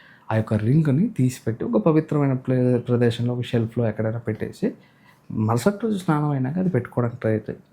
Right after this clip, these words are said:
ప్రయత్నం చేయండి. ఒక వస్తువు రింగ్ పెట్టినప్పుడు మనకు అదృష్టం బాగా కలిసి వచ్చిందని మనం అనుకుంటాం,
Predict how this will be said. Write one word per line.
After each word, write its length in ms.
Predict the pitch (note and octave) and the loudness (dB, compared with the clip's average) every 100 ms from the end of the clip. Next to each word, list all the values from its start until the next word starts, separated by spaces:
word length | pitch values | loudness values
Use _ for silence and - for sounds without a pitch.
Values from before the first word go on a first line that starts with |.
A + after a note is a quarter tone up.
| - | 0
ప్రయత్నం 360 | A2+ B2+ F3+ | 0 2 2
చేయండి. 200 | B2+ G2 - - | 2 -2 -4 0
ఒక 120 | C3 | 2
వస్తువు 400 | B2+ B2 - D3+ | 2 0 2 4
రింగ్ 280 | B2+ C#3+ F#3 | 6 6 4
పెట్టినప్పుడు 420 | D3 C#3 A#2+ B2 | 4 0 -2 -2
మనకు 240 | D3+ C3 | 0 0
అదృష్టం 460 | A#2+ A2+ C3 - B2+ | 0 0 -2 0 2
బాగా 300 | A2+ B2 B2 | 2 2 4
కలిసి 220 | A#2 A#2 | 2 2
వచ్చిందని 320 | A#2 B2 B2 | -4 -2 -2
మనం 120 | A#2 A2 | 0 2
అనుకుంటాం, 440 | A#2+ B2 A#2 - | 2 2 0 -4